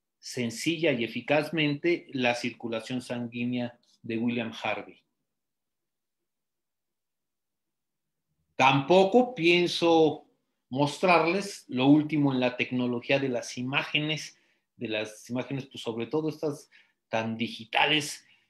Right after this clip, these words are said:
eh, provenientes, o sea, fueron tomadas estas del Ingenuity,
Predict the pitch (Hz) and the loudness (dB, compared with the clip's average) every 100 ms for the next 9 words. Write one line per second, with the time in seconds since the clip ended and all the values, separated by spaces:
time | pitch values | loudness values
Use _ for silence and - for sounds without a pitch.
0 | _ _ - 117 107 107 - 131 135 139 | _ _ -12 -10 -8 -10 -8 0 2 2
1 | 135 139 151 165 175 151 - 113 113 143 | 2 2 2 2 0 0 -6 -12 -2 -2
2 | 143 147 156 123 123 147 156 139 151 143 | 0 0 0 -2 -2 0 0 -2 -4 -2
3 | 143 - 113 107 - _ _ _ 123 123 | -4 -2 -8 -8 -12 _ _ _ -6 -4
4 | 117 143 160 160 160 226 254 | 0 0 2 -2 -2 -4 -4